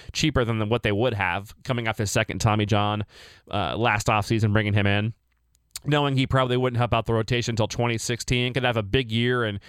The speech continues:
uh, become a major bargain contract, you know, for the Royals on that side, help them win. And then, of course, M-, Medlin gets a chance to go back in the rotation and gets that second year guaranteed. So a mutually beneficial contract for both sides, hopefully,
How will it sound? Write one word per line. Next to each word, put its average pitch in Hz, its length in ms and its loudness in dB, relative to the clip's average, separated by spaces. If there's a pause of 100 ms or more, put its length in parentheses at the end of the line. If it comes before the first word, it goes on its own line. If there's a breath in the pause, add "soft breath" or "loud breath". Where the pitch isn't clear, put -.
(280 loud breath)
uh, 87 180 -4
become 110 400 -2
a 110 100 2
major 120 440 2
bargain 113 420 0
contract, 110 800 -2 (380)
you 101 80 -4
know, 101 120 0
for 113 100 -2
the 104 80 0
Royals 107 420 0
on 104 100 -2
that 113 180 -2
side, 104 260 0
help 117 160 -2
them 120 180 0
win. 101 220 0
And 107 80 0
then, 104 60 -2
of 107 80 -8
course, 117 180 0
M-, 104 160 -10
Medlin 110 340 0
gets 104 160 -2
a 92 40 -4
chance 107 240 2
to 107 80 -2
go 110 80 2
back 104 180 0
in 104 80 -4
the 101 60 -2
rotation 101 420 -2
and 98 80 -4
gets 98 140 -2
that 87 160 0
second 98 320 -2
year 107 120 -2
guaranteed. 80 520 -4
So 107 100 0
a 107 60 0
mutually 185 400 -2
beneficial 143 480 -2
contract 127 580 -2 (240 loud breath)
for 120 100 0
both 123 200 2
sides, 120 340 0
hopefully, 98 500 -2